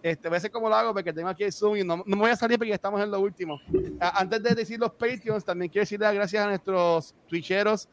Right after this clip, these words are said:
los subscribers, ya somos once. Así que gracias a toda esa gente que se haya suscrito ya a Twitch, a nuestro canal de Twitch. Bien fácil. Si tienes Amazon Prime, Amazon Prime te regala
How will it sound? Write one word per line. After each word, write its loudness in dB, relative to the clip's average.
los 2
subscribers, -2
ya -6
somos -6
once. 0
Así -6
que 2
gracias 2
a 2
toda -12
esa -4
gente -6
que -2
se -4
haya 2
suscrito -6
ya 0
a -2
Twitch, -4
a -10
nuestro -2
canal -4
de -2
Twitch. -8
Bien -4
fácil. -4
Si -14
tienes -4
Amazon -2
Prime, -2
Amazon -4
Prime -4
te -2
regala 0